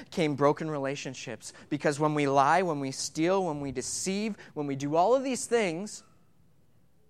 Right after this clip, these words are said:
we cause hurt to the people around us. So yeah, that's the simple answer. Or not so simple, but yet an answer.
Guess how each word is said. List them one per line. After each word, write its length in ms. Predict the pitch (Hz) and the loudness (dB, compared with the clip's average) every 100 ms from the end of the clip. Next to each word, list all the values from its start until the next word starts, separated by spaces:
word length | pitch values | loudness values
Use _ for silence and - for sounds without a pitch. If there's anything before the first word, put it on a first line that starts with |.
| _ _ _ _ _ _ _ _ _ _ _ _ | _ _ _ _ _ _ _ _ _ _ _ _
we 140 | 143 | -10
cause 380 | 170 - 156 143 | -8 -4 -4 -4
hurt 300 | - 180 - | -8 -8 -8
to 100 | - | -14
the 100 | 117 | -14
people 320 | - 123 127 | -12 -12 -10
around 380 | 117 123 127 120 | -8 -8 -8 -12
us. 320 | 95 - - _ _ _ _ _ _ _ _ _ _ _ _ _ _ _ _ _ _ _ | -14 -16 -20 _ _ _ _ _ _ _ _ _ _ _ _ _ _ _ _ _ _ _
So 120 | - | 0
yeah, 200 | 196 214 | 6 6
that's 240 | 185 202 - | 6 2 -2
the 80 | |
simple 320 | 185 190 175 160 | -6 -6 -4 -2
answer. 380 | 165 165 107 - _ _ _ _ _ _ _ _ _ _ | -4 -6 -14 -14 _ _ _ _ _ _ _ _ _ _
Or 140 | 139 | -8
not 180 | 123 120 | -6 -8
so 80 | 120 | -12
simple, 380 | - 120 156 170 | -12 -14 -16 -8
but 220 | 123 123 _ _ | -8 -8 _ _
yet 180 | 135 - _ _ _ _ _ _ _ _ _ _ - | -10 -10 _ _ _ _ _ _ _ _ _ _ -10
an 80 | |
answer. 400 | 131 151 - 90 | -8 -8 -8 -10